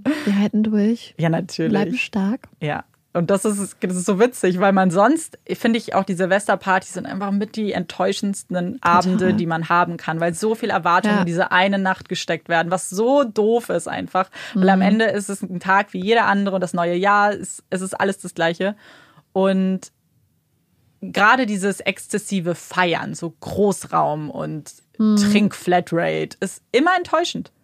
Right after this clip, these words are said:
Speaker 1: Ja, wobei wir hatten vor ein paar Jahren halt ein Silvester in Basel, wo so unsere ganze Freundeskreis von überall
Speaker 2: Mhm.
Speaker 1: in, ähm, Europa tatsächlich zusammengekommen ist. Und dann haben wir uns bei Kumpels getroffen, die halt in Basel eine wunderschöne Wohnung hatten. Und dann waren alle da vor Ort und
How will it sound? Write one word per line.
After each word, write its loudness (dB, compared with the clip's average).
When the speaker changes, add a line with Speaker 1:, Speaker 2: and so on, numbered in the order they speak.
Speaker 1:
Ja, 0
wobei 2
wir 0
hatten 0
vor -2
ein 0
paar 0
Jahren 2
halt 0
ein 2
Silvester 0
in 2
Basel, 2
wo 2
so 2
unsere 0
ganze -2
Freundeskreis 0
von -2
überall 2
Speaker 2:
Mhm. -4
Speaker 1:
in, 2
ähm, 0
Europa 2
tatsächlich 0
zusammengekommen 0
ist. -2
Und 2
dann 2
haben 2
wir 2
uns -2
bei -2
Kumpels -2
getroffen, -2
die 0
halt 0
in -2
Basel 2
eine 0
wunderschöne 2
Wohnung 2
hatten. 0
Und -2
dann 2
waren 2
alle 0
da 0
vor -4
Ort 0
und -2